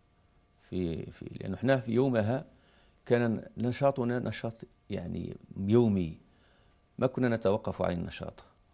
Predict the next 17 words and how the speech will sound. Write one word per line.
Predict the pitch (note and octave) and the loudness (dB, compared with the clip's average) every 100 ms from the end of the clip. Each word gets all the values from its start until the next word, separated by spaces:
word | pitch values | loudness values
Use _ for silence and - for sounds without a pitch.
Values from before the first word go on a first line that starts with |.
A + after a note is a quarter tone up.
| - | -20
وأحيانًا | - - A2+ C#3 C3+ | -12 0 4 6 4
يعني | B2 A#2 A2 A2 A2 | 0 0 -2 -4 -4
يكون | A2+ A2 | -4 -2
عندنا | A2 G#2+ | 0 0
ثلاث | A#2 B2+ A2 | 2 2 2
نشاطات، | G#2+ G#2 G2+ G2+ - | -4 -4 -2 -2 2
أربع، | B2+ G2+ G#2+ | 2 2 0
خمسة، | B2+ B2+ - | 0 0 -2
ممكن | D3+ D#3 C#3+ | -2 -2 -4
حتى | - - | -2 0
ثمانية | B2+ C3+ C3 D#3 C#3 | 2 2 2 2 2
نشاطات | C3 A#2+ C3+ C3+ | 0 -4 -2 -2
في | |
اليوم، | B2 C3 | 0 2
ممكن | C3 B2+ | 2 0
حتى | D3 - | 0 2
أكثر، | - - | 2 0